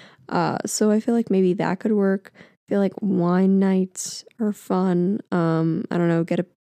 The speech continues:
pizza. Uh, just, there's so many, like, little things. Oh, you guys could play, like, card games, like that one game, it's called, like, We're Not Really Strangers or whatever.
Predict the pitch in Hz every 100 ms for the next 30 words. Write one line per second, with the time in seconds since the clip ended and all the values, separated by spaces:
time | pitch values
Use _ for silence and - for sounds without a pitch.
0 | _ - 160 - 160 160 180 - - -
1 | _ _ - 135 98 - - 220 - -
2 | - 220 233 269 - 254 262 254 226 240
3 | 214 196 220 - - 277 269 233 226 254
4 | 254 233 - 208 - - - - 240 233
5 | 226 220 220 226 - - _ 226 - 196
6 | 196 196 196 190 196 220 214 208 185 175
7 | 202 190 196 - 190 185 190 196 190 190
8 | 190 190